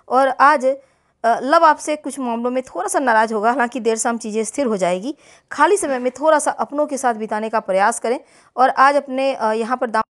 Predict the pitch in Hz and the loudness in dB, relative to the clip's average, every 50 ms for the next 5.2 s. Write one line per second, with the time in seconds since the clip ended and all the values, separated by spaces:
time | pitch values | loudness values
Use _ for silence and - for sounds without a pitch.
0 | _ _ _ _ _ _ _ _ _ _ _ _ _ _ 254 277 302 311 311 - | _ _ _ _ _ _ _ _ _ _ _ _ _ _ 4 4 4 2 2 0
1 | 349 330 - 339 311 349 339 349 339 339 320 330 330 311 330 330 330 311 294 285 | -2 -2 -2 -2 -2 -2 -4 -2 -2 -2 0 0 0 0 0 -2 -2 -2 -4 0
2 | 277 277 269 262 240 226 254 247 247 - 254 254 269 254 247 254 254 247 240 - | 4 4 4 4 4 0 -2 -2 -2 -2 -4 -4 -2 -2 0 0 0 0 -2 -2
3 | 247 240 240 - 302 285 - 240 220 247 220 - 254 - - 220 220 220 196 208 | -2 -2 -2 -2 -4 -4 -4 -8 -6 -4 -2 -2 -2 0 2 2 2 2 0 0
4 | 208 214 220 220 247 262 269 254 226 202 202 202 202 196 190 190 - - 226 - | -2 -2 0 2 0 0 0 0 -2 -2 0 2 4 2 2 2 0 -2 -2 -2
5 | - 214 156 113 | -6 -10 -10 -10